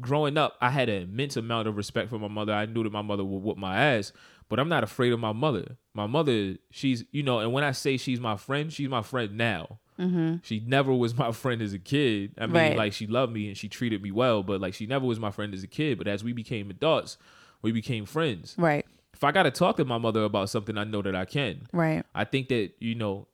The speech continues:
Speaker 1: any man that can't talk to his mother, like, either that's, either that's just a breakdown of a relationship or you haven't found your backbone yet.
Speaker 2: Ooh. Uh,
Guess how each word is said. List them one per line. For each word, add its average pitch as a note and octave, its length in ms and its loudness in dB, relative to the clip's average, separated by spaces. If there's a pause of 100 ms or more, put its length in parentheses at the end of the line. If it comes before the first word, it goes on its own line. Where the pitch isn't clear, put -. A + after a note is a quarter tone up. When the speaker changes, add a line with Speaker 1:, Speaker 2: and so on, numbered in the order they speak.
(180)
Speaker 1:
any D#3 260 0
man C3+ 300 -2
that - 160 -6
can't B2 260 -4
talk C3+ 280 0
to C3 40 0
his G2+ 160 0
mother, A#2+ 500 0 (260)
like, G#2+ 180 2
either B2+ 280 0
that's, A#2 300 0
either A2+ 260 -2
that's A2 200 -2
just A2+ 180 -4
a G2+ 60 -2
breakdown A2 500 -2
of G#2+ 60 -2
a - 20 -2
relationship B2 600 -2
or G#2+ 80 0
you G#2+ 140 0
haven't C3 340 -2
found A#2+ 240 -2
your A#2+ 80 0
backbone A2+ 480 -2
yet. F2 240 -6 (420)
Speaker 2:
Ooh. F3+ 440 0 (1800)
Uh, D3 380 -2